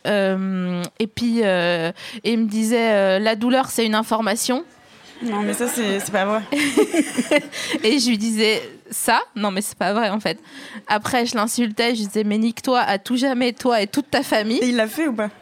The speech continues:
Speaker 1: Se niquer ?
Speaker 2: Ouais.
Speaker 1: Je sais pas, je suis pas, et, euh, je sais pas. Et après, il voulait m'amener, parce qu'il était de Sète.
Speaker 2: Ouais.
Speaker 1: Euh, et donc, il voulait m'amener aux joutes.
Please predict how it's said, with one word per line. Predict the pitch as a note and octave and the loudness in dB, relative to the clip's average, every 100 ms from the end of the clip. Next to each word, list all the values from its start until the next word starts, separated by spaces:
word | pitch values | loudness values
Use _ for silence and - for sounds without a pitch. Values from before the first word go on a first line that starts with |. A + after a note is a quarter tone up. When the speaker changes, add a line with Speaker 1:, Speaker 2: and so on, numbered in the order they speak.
| - - - | -20 -20 -14
Speaker 1:
Se | - B3+ | -2 0
niquer ? | B3 A#3+ D4 G4 E4 | 0 0 -2 -2 -4
Speaker 2:
Ouais. | G#3+ | -2
Speaker 1:
Je | G3 | -2
sais | - G#3 | -2 0
pas, | G3 | 0
je | G3 | -2
suis | G#3+ | -4
pas, | G3 F#3+ F3 E3 E3 F3 - - - - - - G#3 - - - | 0 0 2 0 -2 -4 -8 -12 -12 -14 -18 -16 -16 -18 -18 -2
et, | G3 G#3 G3+ | 2 4 4
euh, | F#3+ | 4
je | F#3+ - | 2 0
sais | G#3+ G3 | -4 -2
pas. | G#3 G3 F#3+ | 2 2 4
Et | |
après, | G#3+ A3 D#4+ | 2 2 0
il | C4+ | 0
voulait | C4+ B3 | 0 2
m'amener, | A#3+ B3 B3 C4+ | 2 0 2 0
parce | A#3+ B3 | 0 -2
qu'il | D4+ C#4 | 0 -2
était | C4+ C#4 | -2 -2
de | C4 | 0
Sète. | B3+ E4 A4+ - - _ _ - - | 0 0 -2 -10 -12 _ _ -20 -10
Speaker 2:
Ouais. | G3+ G3+ - - | -4 -4 -4 -4
Speaker 1:
Euh, | A3+ A3 G#3+ G#3 G3+ | 0 2 2 0 0
et | A3+ | -2
donc, | C4 C#4 | -2 -4
il | |
voulait | A#3 A#3+ A#3 | -2 0 0
m'amener | A#3+ A#3+ A#3+ | 0 2 2
aux | B3 | 2
joutes. | D#4+ - - | 0 -2 -6